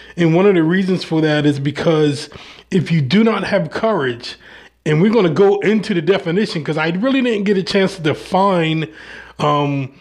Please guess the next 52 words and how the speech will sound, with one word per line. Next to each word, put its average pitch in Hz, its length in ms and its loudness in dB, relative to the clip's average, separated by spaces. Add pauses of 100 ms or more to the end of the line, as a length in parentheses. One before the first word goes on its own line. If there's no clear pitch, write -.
(440)
what 175 320 4
it 180 160 2
means 185 400 -2
when 156 120 0
we're 175 120 0
talking 170 300 -2
about 160 280 -6 (380)
courage 165 420 0
and 151 220 0
how 170 240 0
it, 147 260 -6 (100)
it 160 100 0
responds 156 600 0
to 156 340 -2
a 139 60 0
leader. 151 420 2 (300)
Now, 190 160 2
we 226 160 2
can 220 260 -2
apply 190 440 -2
a 165 120 0
lot 170 260 2
of 196 60 -4
this 180 220 -2
to 170 180 -2
our 156 140 0
everyday 175 320 0
lives, 175 420 0
and 151 140 0
we 170 80 0
can 151 300 0
apply 170 280 -2
it 156 140 -2
to 165 140 -2
our 135 100 0
business 165 360 0
lives. 165 460 -2 (400)
The 170 140 2
concept 214 640 -2
stays 165 320 0
the 139 80 -4
same. 147 500 -2 (680)
So - 160 0
that's 196 280 2
the 175 100 2
good 214 240 -2
thing 190 160 2
about 151 220 -2
leadership 180 480 0
and 143 80 0
leadership 160 360 0
principles. 165 640 -2